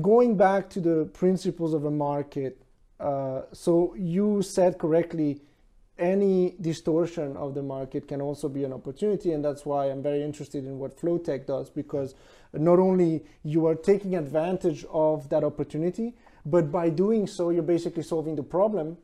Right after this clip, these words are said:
Speaker 1: of the liquidity. So, um, I understand you,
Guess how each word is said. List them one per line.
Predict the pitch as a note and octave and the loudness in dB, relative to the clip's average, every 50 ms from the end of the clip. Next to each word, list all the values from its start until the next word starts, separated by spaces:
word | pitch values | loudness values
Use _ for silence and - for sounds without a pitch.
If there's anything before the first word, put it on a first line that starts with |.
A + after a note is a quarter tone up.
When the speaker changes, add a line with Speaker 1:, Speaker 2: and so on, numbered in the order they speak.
| - | -8
Speaker 1:
of | - - D#3+ D#3 D#3 D#3 D#3 - - | -2 2 2 4 2 2 0 -6 -10
the | E3 D3+ E3+ E3 | -4 -2 0 0
liquidity. | E3+ E3+ A#3 A#3+ G#3+ G3 - C3+ - - - - - - - - | 0 0 0 -2 -2 -4 -6 -10 -16 -18 -20 -20 -20 -20 -20 -18
So, | - - F3+ E3 D#3 D#3 D#3 D3+ D3 - - - - - | -6 0 2 4 6 6 6 4 2 -4 -14 -12 -4 0
um, | E3+ D#3+ D#3+ D#3 D3 D3+ D3 C#3+ C#3+ - _ _ _ _ - _ - _ _ - | 2 2 2 0 -2 -2 -6 -6 -8 -12 _ _ _ _ -20 _ -20 _ _ -10
I | - F3 | -6 -2
understand | F3 E3 E3 - F#3+ F3+ F3 D#3+ D3 | -2 -2 2 2 2 2 2 2 0
you, | D#3 D#3 D3+ C#3+ C#3+ | 0 0 0 0 -2